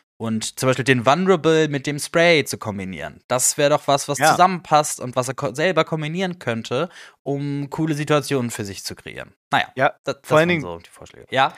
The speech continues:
Speaker 1: bitte?
Speaker 2: das erste Mal auch Situationen für sich, ne? Weil im Moment würde ich sagen, ist der Vulnerable irg-, irgendwie eine, eine Sache, die er für Mates macht, ne? Er muss sich
Speaker 1: Klar,
Speaker 2: so positionieren,
Speaker 1: ja.
Speaker 2: dass es für Mates macht.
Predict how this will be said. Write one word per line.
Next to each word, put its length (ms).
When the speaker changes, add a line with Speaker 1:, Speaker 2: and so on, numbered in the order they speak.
Speaker 1:
bitte? 160
Speaker 2:
das 180
erste 380
Mal 280
auch 160
Situationen 680
für 160
sich, 260
ne? 200
Weil 160
im 40
Moment 460
würde 160
ich 80
sagen, 240
ist 140
der 120
Vulnerable 480
irg-, 380
irgendwie 260
eine, 360
eine 240
Sache, 320
die 200
er 80
für 140
Mates 400
macht, 300
ne? 80
Er 60
muss 180
sich 100
Speaker 1:
Klar, 100
Speaker 2:
so 60
positionieren, 600
Speaker 1:
ja. 40
Speaker 2:
dass 80
es 100
für 140
Mates 300
macht. 260